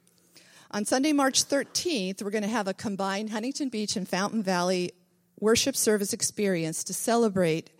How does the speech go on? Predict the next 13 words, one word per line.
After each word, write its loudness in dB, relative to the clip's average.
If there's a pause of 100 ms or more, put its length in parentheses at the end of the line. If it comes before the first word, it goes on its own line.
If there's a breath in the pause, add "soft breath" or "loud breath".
(200 soft breath)
how 0
God 2
has 0
blessed -2
us -2
over 0
this -2
journey. 0 (920 loud breath)
I'm 0
sure 2
we're 4
gonna 2
hear 4